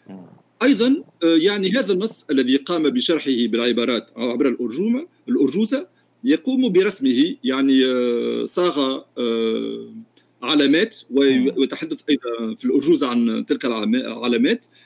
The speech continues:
Speaker 2: لشرح
Speaker 1: مم.
Speaker 2: النغمات، وهناك تقابل
Speaker 1: مم.
Speaker 2: واضح، يعني، بين الرسوم والنص الشعري، ليس هناك اختلاف، يعني، هناك تطابق، آه، كلي حسب التحليل الذي قمت به في هذا الصدد. هذه،
Speaker 1: مم.
Speaker 2: يعني، كانت لمحة حول،
Speaker 1: جميل.
Speaker 2: آه، ما نجده،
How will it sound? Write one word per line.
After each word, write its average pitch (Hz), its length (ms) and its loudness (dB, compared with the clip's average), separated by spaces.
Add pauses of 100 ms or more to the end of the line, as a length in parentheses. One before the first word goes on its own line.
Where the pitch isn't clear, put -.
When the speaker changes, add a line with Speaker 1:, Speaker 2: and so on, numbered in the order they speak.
(100)
Speaker 2:
لشرح 254 400 -2 (120)
Speaker 1:
مم. 196 60 4
Speaker 2:
النغمات، 185 880 0
وهناك 220 440 2
تقابل 185 640 0 (400)
Speaker 1:
مم. 208 440 0 (480)
Speaker 2:
واضح، 170 320 -2
يعني، 143 320 0
بين 135 360 0 (160)
الرسوم 117 1000 -2 (340)
والنص 208 300 2
الشعري، 175 440 -2 (180)
ليس 160 180 2
هناك 170 260 2
اختلاف، 127 400 -2
يعني، 110 160 -4
هناك 147 260 0
تطابق، 147 560 -2
آه، 135 240 2
كلي 143 360 2
حسب 139 260 -4
التحليل 127 340 -2
الذي 123 120 0
قمت 127 260 -6
به 117 260 0 (340)
في 135 140 0
هذا 135 80 2
الصدد. 117 300 -4 (480)
هذه، 220 80 4
Speaker 1:
مم. 220 60 -2
Speaker 2:
يعني، 202 280 2
كانت 190 300 2
لمحة 196 320 -2
حول، 175 400 2
Speaker 1:
جميل. 156 440 -4
Speaker 2:
آه، 131 340 -2
ما 143 160 0
نجده، 156 640 0